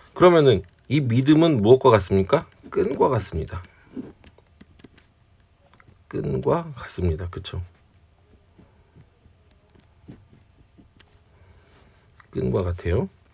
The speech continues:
이 구슬과 대비되는 무엇은 안 나왔습니다. 그쵸? 그러니까 이걸 다시 보면요. 구슬 대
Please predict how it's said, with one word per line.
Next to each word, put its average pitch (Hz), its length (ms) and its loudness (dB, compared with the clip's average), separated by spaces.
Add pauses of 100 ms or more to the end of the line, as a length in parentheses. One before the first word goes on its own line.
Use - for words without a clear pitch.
(720)
이 143 120 -4
구슬과 175 680 4
대비되는 120 580 4
무엇은 101 380 2
안 87 160 0
나왔습니다. 87 540 2
그쵸? - 340 -12 (1040)
그러니까 113 180 2
이걸 113 120 6
다시 98 240 0
보면요. 98 540 0 (1080)
구슬 139 1040 2
대 165 320 4